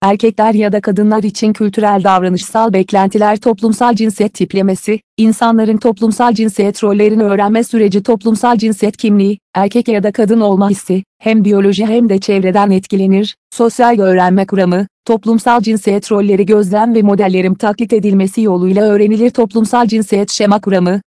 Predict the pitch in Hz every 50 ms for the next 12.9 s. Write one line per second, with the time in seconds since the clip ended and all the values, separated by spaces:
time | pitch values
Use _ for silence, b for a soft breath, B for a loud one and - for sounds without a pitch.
0 | _ 185 175 175 180 233 247 - _ _ 180 190 196 190 247 - - 185 190 190
1 | - 220 202 247 240 226 214 - - 208 208 202 - 208 202 202 190 214 208 -
2 | - 160 - - 208 185 214 190 214 - - 208 208 208 214 220 214 220 208 208
3 | - 233 208 196 208 208 202 208 226 226 226 196 208 208 196 208 190 - 220 190
4 | 175 185 180 - 226 214 214 220 220 220 - 240 233 233 202 220 220 220 - 208
5 | 196 185 190 - 214 208 214 208 196 196 196 202 214 220 220 214 196 - - 165
6 | 147 147 139 139 - - - _ _ _ _ _ - 190 226 226 233 220 - 226
7 | 247 285 277 - 247 226 196 202 208 214 208 208 208 - 330 320 247 233 202 185
8 | 175 190 180 180 170 185 185 185 185 202 - _ _ _ 214 220 220 220 220 226
9 | 226 - - 190 190 196 - - 196 185 - - 190 190 185 175 190 190 185 180
10 | 180 180 190 208 - - _ _ _ - 214 220 214 - 240 220 226 - 240 202
11 | 202 196 - 226 214 208 202 202 - - 220 196 220 233 226 214 233 226 214 208
12 | 208 190 226 220 202 220 214 220 220 226 226 226 240 226 196 156 -